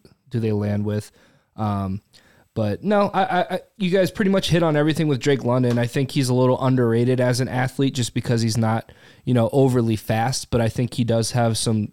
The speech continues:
suddenness in his game that I saw. Um, after the catch, he's an absolute beast to tackle. I love his mentality that you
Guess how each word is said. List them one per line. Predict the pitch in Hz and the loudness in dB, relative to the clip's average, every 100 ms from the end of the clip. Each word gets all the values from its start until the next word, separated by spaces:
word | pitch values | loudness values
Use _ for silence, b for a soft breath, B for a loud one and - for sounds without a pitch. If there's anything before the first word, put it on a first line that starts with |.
| _ | _
suddenness | - - 127 120 120 - | -6 -2 -2 0 -2 -4
in | - 123 | -4 0
his | 120 135 | 2 0
game | 120 143 143 | 0 0 2
that | 117 | 0
I | 98 117 | -2 -2
saw. | 120 139 139 143 B B B B - | 0 0 0 -2 B B B B -6
Um, | 117 107 104 - | -2 0 -2 -2
after | 135 - 139 | -4 -2 -2
the | 135 | -2
catch, | 151 147 147 - | 0 -2 -2 -2
he's | 135 120 110 | 0 0 -2
an | - 127 | -6 -6
absolute | 95 127 - 131 120 - | -4 -4 0 0 0 -2
beast | 127 123 123 - - | 0 0 -2 -6 -8
to | - | -6
tackle. | 113 117 110 127 120 | -4 -2 -2 0 0
I | 113 | 2
love | 110 113 120 | 0 0 0
his | 123 104 | 0 0
mentality | 113 110 107 98 107 110 | -2 -2 -4 -4 -2 0
that | 104 95 | -2 -2
you | 107 | -4